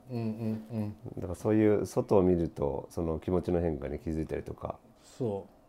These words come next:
Speaker 1: う、そう。
Speaker 2: うん、そういうこともあるかもしれないね。
Speaker 1: うん。だからそれって、だから、もちろん自分の心の中のあれかもしれないけど、動きかもしれないけれど、やっぱそういう空ってあるから、そうなるんでは、わけ、わけであって、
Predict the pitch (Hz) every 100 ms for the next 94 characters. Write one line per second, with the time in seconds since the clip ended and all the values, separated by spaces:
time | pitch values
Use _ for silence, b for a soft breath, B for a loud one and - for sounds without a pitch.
0 | - 123 101 76 76 101 110 95 80 82
1 | 73 67 - 62 62 87 120 113 110 127
2 | 170 170 190 214 214 208 202 147 107 -
3 | _ _ _ - 170 202 220 131 160 202
4 | - 185 226 233 226 233 226 135 113 107
5 | - 117 123 123 117 - 107 104 101 101
6 | 107 123 - 101 90 101 104 104 117 -
7 | 180 - B B B B B - 165 196
8 | 185 247 254 156 135 135 180 110 104 104
9 | 90 - - 110 113 98 90 _ - 104
10 | 101 98 101 - 107 - - 104 107 -
11 | 98 92 92 - 131 98